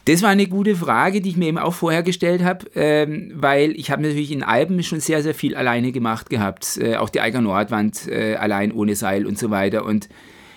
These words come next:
ich meine, ich kenn mich schon sehr, sehr gut. Aber,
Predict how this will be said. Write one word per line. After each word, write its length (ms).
ich 100
meine, 240
ich 160
kenn 240
mich 180
schon 140
sehr, 240
sehr 200
gut. 420
Aber, 500